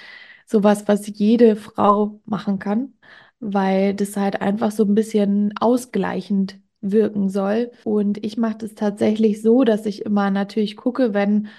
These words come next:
neu-, eine neue Klientin zu mir kommt, ähm, natürlich eine ausführliche Anamnese zu machen und einfach schaue, okay, sind Zyklusprobleme da? Wenn ja, welche und in welcher Ausprägung? Und, äh, dann starte ich halt wirklich immer erstmal rein und sag, okay, mach erstmal das Seed Cycling, guck mal.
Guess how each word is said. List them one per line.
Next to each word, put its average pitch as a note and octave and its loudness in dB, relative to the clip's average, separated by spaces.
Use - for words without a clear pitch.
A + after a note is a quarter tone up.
neu-, G#3 2
eine G#3+ 2
neue G#3 0
Klientin A#3+ -4
zu A#3+ -6
mir A#3 -2
kommt, A#3 -6
ähm, G#3 4
natürlich G3+ 2
eine G#3 2
ausführliche A3+ 0
Anamnese A3 0
zu - -12
machen A3+ -2
und G#3 -4
einfach G#3 -6
schaue, G#3+ 0
okay, A3+ 0
sind A#3 2
Zyklusprobleme G#3+ -4
da? A3 -4
Wenn G#3+ -2
ja, G3+ -4
welche B3+ -2
und A3 -4
in G#3 -2
welcher G3+ -4
Ausprägung? G#3 -2
Und, - 0
äh, - -6
dann G#3+ 4
starte A3 0
ich A3+ -2
halt G3+ -2
wirklich A3+ 0
immer G#3 -2
erstmal G#3 -4
rein A#3 0
und G3+ -4
sag, G#3+ -4
okay, B3+ -4
mach A#3 -4
erstmal G#3+ -4
das G#3 -6
Seed D4 0
Cycling, A#3 -2
guck C#4+ -6
mal. A#3 2